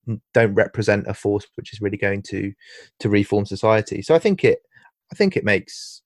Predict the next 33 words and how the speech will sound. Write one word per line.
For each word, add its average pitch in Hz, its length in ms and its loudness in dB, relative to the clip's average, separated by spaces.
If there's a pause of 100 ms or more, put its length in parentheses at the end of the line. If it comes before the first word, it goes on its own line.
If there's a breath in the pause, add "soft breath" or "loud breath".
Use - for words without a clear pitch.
I - 20 -8
think 151 160 -4
it 104 80 -4
makes 104 260 -2
sense, 110 280 -2
and 107 80 -6
that's - 360 -4
something 117 440 2 (140)
that, 104 180 -4 (320)
that, - 160 -2
that 101 180 -2
phrase 101 260 0
tries 98 240 -2
to - 80 -14
capture, 101 520 -6 (460 loud breath)
is 120 100 0
that - 160 -2
feeling 104 360 0
that 98 200 -2 (260)
there 101 160 4
is, 101 340 0 (580 soft breath)
<laughs> 123 160 -2
there's 107 420 0 (340)
challenge, 101 580 -2
but 101 140 -4
the 107 60 -8
challenge 101 380 -4
is 95 120 -10
not, 98 200 -6 (760)
there's 110 180 0
no 110 140 2
alternative, 104 680 -2
really. 92 360 -8